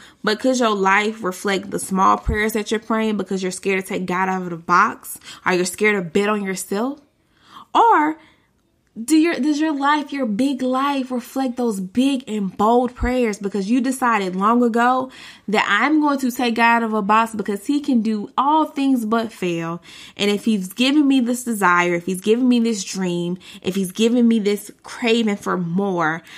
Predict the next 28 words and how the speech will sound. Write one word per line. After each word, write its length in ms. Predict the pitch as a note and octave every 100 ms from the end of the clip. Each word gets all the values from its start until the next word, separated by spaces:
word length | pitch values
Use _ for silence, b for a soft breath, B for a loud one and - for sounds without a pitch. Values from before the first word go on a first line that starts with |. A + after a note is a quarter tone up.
| B -
I 160 | G#3 G#3
know 160 | G3+
that 160 | F#3+ F#3
he's 160 | F#3+
able 300 | F#3 F#3 F3+
to 200 | F#3 F#3+
make 280 | F#3 F3+ -
it 80 | F3+
happen. 520 | F#3+ E3 F3+ - F#3+
So 360 | - - - - B -
that's 220 | G#3+ B3
the 80 | A#3+
cultivating 540 | A#3+ G#3+ G#3 G3 F#3+
moment 380 | F#3 F3+ F3+ F3
that 120 | F#3
I 80 | F3+
want 220 | F#3 F3+
you 60 | F#3
to 60 |
reflect 380 | F3+ F3+ F#3+ F3+
on 80 | F3+
for 140 | F3
the 100 | F3+
week. 240 | F3 F#3+ F3+
What 180 | G3 A#3
if 200 | C4+ C4+
our 160 | C4
lives, 560 | A3+ F3+ F3 E3+ F3+